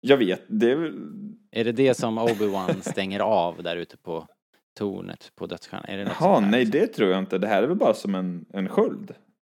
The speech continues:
Speaker 2: Jo, men jag tänker att, eh, är, är det en sån sköld som, som, eh, begränsar, eh,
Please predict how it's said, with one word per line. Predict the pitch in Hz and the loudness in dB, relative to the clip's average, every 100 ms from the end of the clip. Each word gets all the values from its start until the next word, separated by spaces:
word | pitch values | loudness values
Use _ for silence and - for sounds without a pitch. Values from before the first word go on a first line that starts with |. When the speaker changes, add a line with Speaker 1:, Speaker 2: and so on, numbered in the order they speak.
| _ _ _ _ _ _ _ - | _ _ _ _ _ _ _ -10
Speaker 2:
Jo, | 120 147 139 | -2 0 0
men | 117 | 0
jag | 113 | -2
tänker | 120 110 113 | -4 -2 -2
att, | - - | -4 -12
eh, | - - - _ _ _ _ _ 113 | -18 -18 -20 _ _ _ _ _ -12
är, | 104 | -8
är | 120 | -6
det | 120 | -4
en | 117 | -4
sån | 135 127 | -6 -6
sköld | - 110 104 98 95 _ _ _ _ _ _ | -6 -6 -4 -6 -12 _ _ _ _ _ _
som, | - 98 95 101 _ | -12 -10 -10 -14 _
som, | - 98 92 | -14 -12 -12
eh, | 92 90 87 _ _ _ _ _ _ _ _ - | -12 -12 -16 _ _ _ _ _ _ _ _ -20
begränsar, | 170 101 101 95 90 - 95 85 80 - | -14 -10 -6 -6 -6 -8 -8 -8 -8 -12
eh, | - - | -18 -20